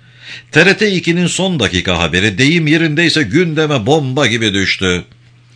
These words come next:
Ankara Emniyetinde saat on beş elli yedi doksan yedide e-postayla bir ihbar gelmişti. Gönderici Mehmet Ali sıfır altı yüz altmış sekiz at hotmail nokta com şöyle diyordu:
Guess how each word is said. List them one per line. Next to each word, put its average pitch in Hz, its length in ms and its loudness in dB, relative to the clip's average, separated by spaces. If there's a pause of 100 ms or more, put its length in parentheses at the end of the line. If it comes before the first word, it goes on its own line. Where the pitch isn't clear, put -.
(520)
Ankara 190 380 2
Emniyetinde 98 760 0
saat 147 400 0
on 160 340 -2
beş 135 300 0
elli 104 260 0
yedi 85 340 0
doksan 101 360 -2
yedide 90 560 -2
e-postayla 147 760 0
bir 127 140 -2
ihbar 104 420 -2
gelmişti. 85 760 -2 (560)
Gönderici 175 680 2
Mehmet 151 420 2
Ali 151 220 2
sıfır 147 340 -2
altı 147 240 0
yüz 123 220 -2
altmış 120 320 -4
sekiz 113 320 -4
at - 280 -2
hotmail 92 600 0
nokta 110 540 -2
com 113 300 0
şöyle 87 360 0
diyordu: 76 520 -4